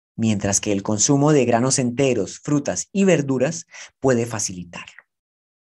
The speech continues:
La mayoría de ensayos clínicos de pérdida de peso usualmente incluyen a personas obesas o con sobrepeso, que intentan una pérdida de peso sustancial a corto plazo con dietas especializadas.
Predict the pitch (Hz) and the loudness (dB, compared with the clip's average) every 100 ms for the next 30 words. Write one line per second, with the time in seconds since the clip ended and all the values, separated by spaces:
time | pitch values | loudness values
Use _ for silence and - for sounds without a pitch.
0 | _ _ _ _ _ _ _ - 151 175 | _ _ _ _ _ _ _ 2 4 6
1 | 180 175 185 247 339 302 214 233 240 233 | 6 6 6 6 6 6 4 4 4 4
2 | 190 - 113 107 107 - 185 214 240 151 | 4 4 -2 -4 -2 2 2 2 2 2
3 | 123 151 147 190 190 - - 170 170 214 | 0 -2 -2 -4 -6 -16 -8 -4 0 2
4 | 220 240 247 247 240 233 233 240 226 120 | 2 2 2 2 0 0 0 0 -2 -6
5 | - 156 92 - _ _ - 104 98 131 | -6 -6 -8 -14 _ _ -14 -8 0 4
6 | 202 - 269 254 - 135 - 127 202 131 | 4 4 0 -2 -2 -2 -2 -4 -6 -8
7 | 87 - - - - - - - 170 147 | 0 2 2 -2 -12 -20 -18 -2 0 2
8 | 143 185 196 202 226 214 208 208 202 202 | 0 0 0 0 -2 -2 -6 -2 -4 -2
9 | 208 185 - 156 113 - - 247 - 147 | -4 -4 -4 -6 -6 -8 -6 -6 -4 -6
10 | 117 - 160 139 123 - - - 196 247 | -6 -4 -4 -4 -6 -10 -12 -4 -2 0
11 | 240 151 151 135 156 180 - 160 143 123 | -2 -2 0 0 0 -4 -2 -2 -2 -2
12 | 127 117 139 - - 98 - 117 127 143 | -4 -2 -4 -6 -12 -12 -10 -6 0 2
13 | 165 302 92 90 - | 4 4 4 -2 -12